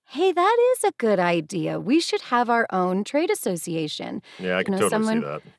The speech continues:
Speaker 1: advocating for that, you know, and, and our hope at pana is, and, you know, we've begun conversations. We want to partner with the A P A. We are not, you know,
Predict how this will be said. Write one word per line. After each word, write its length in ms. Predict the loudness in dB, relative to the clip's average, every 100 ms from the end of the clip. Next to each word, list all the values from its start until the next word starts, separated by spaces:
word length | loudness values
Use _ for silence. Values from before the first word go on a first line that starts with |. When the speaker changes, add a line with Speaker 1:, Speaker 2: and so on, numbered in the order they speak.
| -2
Speaker 1:
advocating 600 | 2 2 0 -2 -2 0
for 120 | -2
that, 160 | -2 2
you 80 | 4
know, 140 | 6
and, 120 | 4
and 140 | 6 4
our 140 | 6
hope 300 | 6 4 6
at 160 | 2 2
pana 280 | 4 4
is, 340 | 4 2 0 0
and, 380 | 2 2 2 -2
you 120 | -2
know, 120 | 0 0
we've 260 | -2 -6 -18 -20 -20 -20 -20 -14 -6
begun 260 | 0 2
conversations. 720 | 4 4 4 4 4 4 4 4
We 120 | 4
want 160 | 4
to 40 | 4
partner 380 | 2 2 2 2
with 140 | 2
the 140 | 2
A 100 | 0
P 200 | 0 -2 0
A. 60 |
We 140 | 0 -2
are 60 |
not, 320 | 0 0 -2 -6 _ _
you 140 | -2
know, 220 | -2 -4